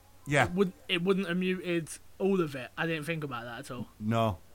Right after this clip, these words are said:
Speaker 1: Um, so it'll literally just put me,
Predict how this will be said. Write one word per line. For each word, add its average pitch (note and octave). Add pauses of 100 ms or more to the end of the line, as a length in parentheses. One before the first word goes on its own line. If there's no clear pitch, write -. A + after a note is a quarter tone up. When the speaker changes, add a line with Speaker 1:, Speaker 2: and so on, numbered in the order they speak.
(180)
Speaker 1:
Um, F2+ (600)
so G#2
it'll G2+
literally G2
just - (520)
put G#2+
me, G2